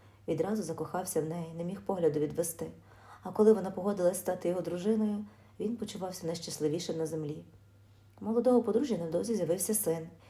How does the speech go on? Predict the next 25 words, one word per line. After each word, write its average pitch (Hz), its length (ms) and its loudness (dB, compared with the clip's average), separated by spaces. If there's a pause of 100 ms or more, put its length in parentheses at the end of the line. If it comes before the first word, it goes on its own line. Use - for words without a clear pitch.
(180)
Ігорем 170 360 0
назвали 165 380 -2
в - 40 -6
честь - 240 -6
князя 165 300 0
Ігоря. 165 440 -2 (580)
Василь 214 240 2
вчився 214 340 2
на 180 80 -2
історичному, 180 680 -2 (240)
і - 60 -8
чомусь 240 280 0
ця - 140 -2
постать 262 420 -2
йому 165 140 -4
найбільше 190 400 -2
сподобалась, 165 640 0 (300)
от 320 160 0
він 240 200 2
і - 40 -2
запропонував 170 600 -2
таке 170 260 0
ім'я. 151 300 -2 (800)
Галина 185 360 0
погодилась, 175 580 0